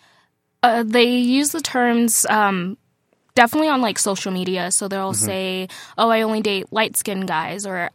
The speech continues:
Speaker 1: "I only date light-skinned girls," and vice versa for the dark skin term, or, um, "Dark skins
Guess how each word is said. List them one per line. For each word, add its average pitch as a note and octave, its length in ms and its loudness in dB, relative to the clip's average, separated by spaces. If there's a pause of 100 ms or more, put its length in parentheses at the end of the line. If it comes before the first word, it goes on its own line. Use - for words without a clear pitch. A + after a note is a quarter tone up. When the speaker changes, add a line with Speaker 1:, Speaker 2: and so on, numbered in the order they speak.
(160)
Speaker 1:
"I A3 100 0
only G#3+ 200 -2
date G3 180 -4
light-skinned G3 520 -4
girls," F#3 460 -4
and F3+ 260 -6
vice F#3 240 -2
versa F#3 500 -4
for F3+ 460 -6
the G3+ 80 -4
dark F#3 240 -6
skin F#3+ 260 -6
term, F#3 400 -6
or, E3 180 -6 (400)
um, F3+ 440 -4 (400)
"Dark G#3+ 240 2
skins F#3+ 920 -4